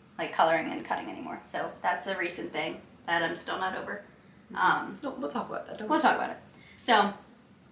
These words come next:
Speaker 1: anyway, but that was, like, the original plan, so I did have something right out of high school.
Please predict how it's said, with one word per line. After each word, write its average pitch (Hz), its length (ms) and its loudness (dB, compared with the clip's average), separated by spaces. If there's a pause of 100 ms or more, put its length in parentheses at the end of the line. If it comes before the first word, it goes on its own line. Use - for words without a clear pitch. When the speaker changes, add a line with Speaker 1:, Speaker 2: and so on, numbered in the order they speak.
(440)
Speaker 1:
anyway, 208 400 4
but 208 300 12 (580)
that 233 240 12
was, 214 360 10
like, 208 360 8
the 214 240 6
original 208 480 6
plan, 214 580 6
so 226 240 10
I 190 160 10
did 220 260 8
have 190 320 12
something 190 680 2
right 180 280 4
out 175 240 8
of 170 400 -4 (140)
high 220 160 2
school. 302 500 4